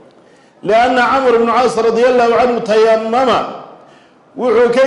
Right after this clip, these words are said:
gebagabaystay can jinaabatin likhawfi lhalaaki min albarad. Cabsi uu ka cabsanayay inuu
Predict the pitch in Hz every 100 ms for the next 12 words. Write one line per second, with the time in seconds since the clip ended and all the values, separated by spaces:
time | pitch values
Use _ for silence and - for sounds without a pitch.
0 | 226 240 226 226 220 220 220 208 208 226
1 | 254 233 226 233 254 247 - 220 220 214
2 | 220 220 269 233 220 233 262 - 220 214
3 | 202 180 165 131 113 - - - - _
4 | _ _ 180 220 214 - 269 254 233 233
5 | 277 254 254 220 254 262 240 233 254 247